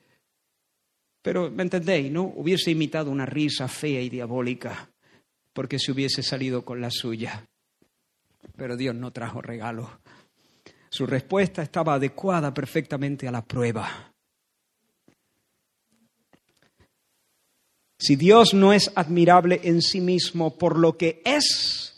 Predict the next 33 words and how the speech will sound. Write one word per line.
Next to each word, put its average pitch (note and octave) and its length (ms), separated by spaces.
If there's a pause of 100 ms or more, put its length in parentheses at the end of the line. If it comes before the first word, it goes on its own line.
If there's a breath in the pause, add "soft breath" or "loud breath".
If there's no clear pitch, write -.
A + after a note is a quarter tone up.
(120)
y F3 100
no F3 240
por F3+ 220
lo E3+ 280
que D#3+ 120
da, G#3 500 (420 loud breath)
entonces D#3+ 460
Satanás D#3 340
tiene D#3 200
razón. D3 520 (280 loud breath)
Dios G#3 400
entonces A3+ 360
no A3 120
sería A3 320
el G3+ 100
objeto G3+ 880 (520)
de E3 120
los E3+ 200
afectos - 1000 (720)
de D#3 120
Job, - 400 (360)
sino E3+ 280
el F3+ 180
canal G#3+ 640 (640)
por F3 180
el E3+ 160
que - 120
Job G3 240
recibe F#3+ 420
lo E3 140
que D3 100
más D#3 240
quiere. B2 500